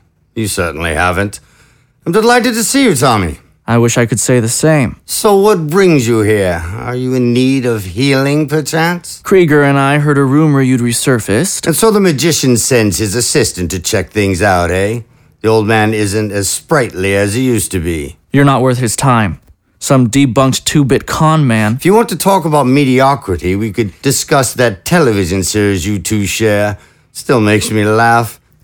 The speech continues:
Speaker 1: I must say, your little mentalist act,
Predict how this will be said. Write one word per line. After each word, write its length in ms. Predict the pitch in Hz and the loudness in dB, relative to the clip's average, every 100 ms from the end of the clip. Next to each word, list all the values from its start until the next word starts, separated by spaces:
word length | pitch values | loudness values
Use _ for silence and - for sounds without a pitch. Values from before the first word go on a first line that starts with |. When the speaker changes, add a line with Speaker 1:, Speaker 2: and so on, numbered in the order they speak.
| - | 0
Speaker 1:
I 60 | |
must 300 | 147 156 151 | 2 2 0
say, 340 | - 151 120 113 | 0 2 2 2
your 340 | 120 127 127 - - - | 0 -2 -6 -10 -18 -6
little 300 | 143 156 139 | -2 0 0
mentalist 800 | 110 120 135 - 95 87 - 92 | 2 2 2 0 -2 -2 -4 -4
act, 420 | 87 101 98 | -4 -4 -10